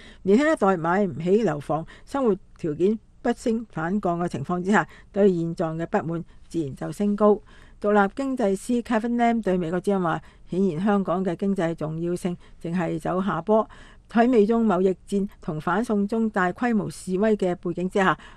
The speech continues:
香港嘅經濟發展已經有咗衰退嘅跡象，令到經濟學家擔憂嘅就係，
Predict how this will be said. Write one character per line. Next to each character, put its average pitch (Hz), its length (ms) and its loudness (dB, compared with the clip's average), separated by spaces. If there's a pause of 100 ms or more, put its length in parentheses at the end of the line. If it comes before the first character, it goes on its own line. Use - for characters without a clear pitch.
香 220 100 2
港 180 160 0
嘅 196 100 0
經 202 140 -2
濟 196 120 0
發 165 140 -2
展 180 260 -4
已 165 80 0
經 190 120 0
有 180 120 -2
咗 170 160 -2
衰 185 240 -2
退 170 240 -6
嘅 160 120 -6
跡 208 200 -10
象， 160 240 -4 (260)
令 202 160 2
到 220 160 4
經 254 180 -2
濟 240 160 -2
學 175 220 0
家 226 180 0
擔 220 280 0
憂 220 100 2 (140)
嘅 170 40 -4
就 185 80 -4
係， 180 160 -2